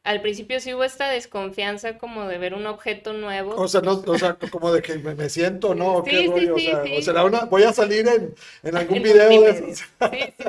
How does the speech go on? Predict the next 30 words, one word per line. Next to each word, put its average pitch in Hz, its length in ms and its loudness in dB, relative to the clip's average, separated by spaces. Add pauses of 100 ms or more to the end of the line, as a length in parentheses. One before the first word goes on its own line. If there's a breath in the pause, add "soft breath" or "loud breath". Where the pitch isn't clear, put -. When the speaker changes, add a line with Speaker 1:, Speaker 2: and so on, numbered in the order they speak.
Speaker 1:
sí. 220 200 -2 (440 loud breath)
Sí, 269 460 2
sí, 269 220 -4
sí, 262 180 -2
había 285 260 4
esta 294 180 -6
desconfianza 233 760 -6
porque 220 260 -10
al 185 100 -6
final, 185 440 -8
pues, 214 300 -14
tiene, 208 540 -6
tiene 202 260 -4
gráficos 208 560 -4
políticos, 185 880 -8
aunque 180 280 -10
sean 180 240 -10
de 196 100 -8
reuso, 180 540 -10
pues, 175 160 -20
la 156 140 -16
gente 170 280 -16
era 175 180 -12
como 165 280 -18
que, - 120 -18
Speaker 2:
Sí. - 60 -12
Speaker 1:
"Ay, 226 440 -6
¿esto 202 320 -12
qué 202 240 -10
es?". 220 140 -16